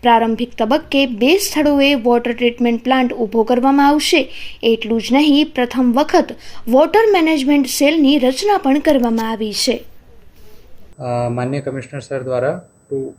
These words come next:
Speaker 2: સમય પહેલાં જ, અ, વોટર મેનેજમેન્ટ યુનિટની રચના કરવામાં આવેલ છે, જેમાં ત્રણ અલગ અલગ વિભાગ છે. એક વિભાગ specifically પ્રોજેક્ટ સાથે ડીલ કરશે, એક વિભાગ specifically ઓ એન્ડ એમ સાથે ડીલ કરશે અને એક વિભાગ જલ સંચય, જે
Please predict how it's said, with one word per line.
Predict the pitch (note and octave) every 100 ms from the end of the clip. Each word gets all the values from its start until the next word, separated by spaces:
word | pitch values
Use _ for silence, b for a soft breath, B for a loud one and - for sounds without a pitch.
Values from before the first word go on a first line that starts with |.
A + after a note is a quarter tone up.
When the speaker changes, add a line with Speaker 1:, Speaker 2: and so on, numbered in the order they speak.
| _
Speaker 2:
સમય | - C3+ C3+
પહેલાં | B2+ A#2 A#2 A2
જ, | - - B2+
અ, | A2+
વોટર | A2 A2+ B2
મેનેજમેન્ટ | B2 B2 A#2 A#2+
યુનિટની | A#2+ A#2 A2 B2
રચના | A2+ - B2
કરવામાં | A#2 A#2 A#2+ A#2
આવેલ | G#2 A2+ A2
છે, | - - _ _ b b b _
જેમાં | A#2+ B2+ C#3
ત્રણ | C#3 D#3
અલગ | D3 C#3 C3
અલગ | C#3 B2
વિભાગ | G#2+ A2 G#2
છે. | - G2+ G#2 - -
એક | A#2
વિભાગ | B2+ B2 B2+
specifically | - B2 G#2+ C3+ C#3 C#3+
પ્રોજેક્ટ | C#3 A#2+ A2 B2+
સાથે | D3 C3+
ડીલ | C3+ C3+
કરશે, | B2+ C#3 -
એક | D#3 E3 C3 B2+
વિભાગ | C3+ B2+ B2
specifically | - A#2 B2+ B2 C3+
ઓ | A#2+ A2+
એન્ડ | A#2
એમ | C#3
સાથે | C#3 C#3 C#3+
ડીલ | C3 C3
કરશે | C3+ A#2+ D3
અને | C#3+ C3 C3+
એક | C3+ D3 D3
વિભાગ | C3 C#3 C#3
જલ | B2 C3
સંચય, | C3 C#3 A#2 A#2+ G2 - _ -
જે | A2 C3 C3+ C3+